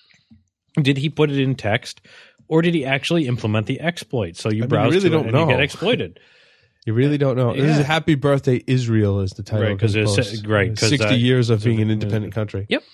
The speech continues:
Speaker 1: But so what do you think, Paul? Is this, you know, sort of responsible disclosure or is this responsible practices?
Speaker 2: I, I just think this is kinda neat. <laughs>
Speaker 1: I, I,
Speaker 2: You
Speaker 1: I
Speaker 2: know?
Speaker 1: do too.
Speaker 2: I, I, I don't know what else to say about that. I don't,
Speaker 1: I think it's kinda
Speaker 2: uh,
Speaker 1: weird.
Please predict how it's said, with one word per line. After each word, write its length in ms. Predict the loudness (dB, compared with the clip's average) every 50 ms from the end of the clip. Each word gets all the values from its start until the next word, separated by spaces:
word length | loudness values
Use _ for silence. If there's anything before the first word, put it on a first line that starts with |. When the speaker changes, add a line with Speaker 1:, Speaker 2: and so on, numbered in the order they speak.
| _ -20 -20 -20 -20 -20 -20 _ _ _ _ _ _ _ _ _ _ _ _ _
Speaker 1:
But 200 | -6 -6 -6 -6 _ _ _ _ _ _ _ -6
so 180 | 0 2 2 2
what 340 | 2 -2 -4 -2 0 2
do 60 | 2 4
you 100 | 2 2
think, 240 | 2 0 0 0
Paul? 220 | 0 0 0 0 0
Is 100 | -2 -4
this, 220 | -4 -6 -6 -4 -2
you 100 | 0 0
know, 80 | 0
sort 220 | 0 2 4 4 4
of 160 | 4 4 2
responsible 640 | 0 -2 0 2 2 2 2 0 0 2 4 4 4
disclosure 880 | 2 0 -2 0 2 2 2 2 2 0 0 0 0 0 0 0 0
or 380 | 0 0 0 0 0 0 0 0
is 160 | -2 -4 -4
this 260 | -4 -4 -4 -4 -4 -4
responsible 640 | -4 -2 0 0 0 0 0 0 -2 -2 -2 -2 -2
practices? 760 | 0 0 0 0 -2 -6 -8 -4 -2 -2 -2 -2 -4 -8 -16 -20 -20 -20 -20 _ _ _ -6
Speaker 2:
I, 300 | -4 -4 -4 -4 -8 -16 -14 -12 -8 -4
I 160 | -2 -2 0
just 200 | 0 -2 -4 -2
think 120 | -2 -2 0
this 180 | 0 0 0
is 120 | 0 -2 0
kinda 240 | 0 0 2 2
neat. 280 | 2 2 0 0 0 -2
<laughs> 40 | -2
Speaker 1:
I, 600 | -2 -2 -2 -2 -2 -2 0 0 0 0 2 0
I, 20 | 2
Speaker 2:
You 240 | 2 2 2 2
Speaker 1:
I 40 | 4
Speaker 2:
know? 220 | 4 4 4 4 2
Speaker 1:
do 280 | 2 2 2 2 0
too. 40 | -2 -6 -10 -16 -18 -18 -10 -4
Speaker 2:
I, 360 | -2 -2 0 0 0 0 0
I, 60 | 0 -2 _ _ _ _ -4
I 140 | -2 0 2
don't 160 | 2 2 2
know 80 | 2
what 160 | 2 2 2 2
else 140 | 0 0 -2
to 60 | -4
say 180 | 0 0 2 2
about 260 | 4 4 2 2 2 2
that. 320 | 0 0 0 0 -4 -8 _ _ -20 -20 _ _ _ _ _ -4
I 160 | 0 2 4
don't, 180 | 4 4 4 4
Speaker 1:
I 60 | 4
think 200 | 4 2 2 0
it's 100 | 0 0
kinda 240 | 0 0 2 2 4
Speaker 2:
uh, 120 | 4 4 4
Speaker 1:
weird. 320 | 4 4 4 2 2 0